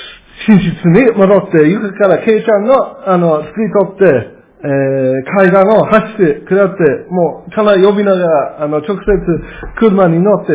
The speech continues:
病院までは-、あの、走りました。もう、以前にそんな早く走ったことないと思いますが、えー、まあ、本当に、あの、心の奥深いところから、あの、ケイちゃんの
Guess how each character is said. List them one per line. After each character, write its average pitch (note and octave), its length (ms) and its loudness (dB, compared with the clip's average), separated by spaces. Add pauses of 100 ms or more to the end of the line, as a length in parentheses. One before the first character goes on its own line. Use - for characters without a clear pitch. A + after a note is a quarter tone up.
病 F#3+ 220 2
院 F3+ 80 0
ま E3+ 100 2
で D3 120 0
は-、 E3 340 -2
あ D#3+ 100 -2
の、 C#3 360 -2
走 D3 180 -4
り D#3 60 -4
ま C#3 160 -2
し - 120 -14
た。 G#2+ 180 -6 (340)
も E3+ 180 2
う、 E3+ 100 2
以 F3+ 80 2
前 A3 120 4
に G3 260 -4 (140)
そ G#3+ 100 -4
ん A3+ 80 -2
な A#3 80 2
早 A3+ 300 2
く A3 120 0
走 G3 200 2
っ - 20 -6
た G3 100 -2
こ F#3+ 140 0
と F3+ 120 0
な F#3+ 140 4
い F3 80 2
と C3+ 120 -2
思 C3 160 -2
い - 20 -4
ま A#2+ 220 -8
す - 100 -14
が、 A#2 240 -6 (540)
え - 20 -10
ー、 C3 1500 -2
ま B2 440 -2
あ、 - 60 -18
本 F#3 180 0
当 F#3+ 80 -4
に、 G3 60 0 (220)
あ C#3+ 100 -2
の、 C#3+ 600 -2
心 A#3+ 380 4
の A#3 400 0 (300)
奥 G#3 220 -2
深 B3+ 300 0
い - 80 2
と G#3+ 80 -2
こ A3 120 -4
ろ F3 160 0
か E3+ 80 -6
ら、 - 640 0
あ D3 100 -2
の、 C3+ 280 0
ケ - 120 2
イ E3+ 140 2
ち F3+ 40 2
ゃ D#3+ 60 4
ん D#3+ 40 0
の B3+ 80 4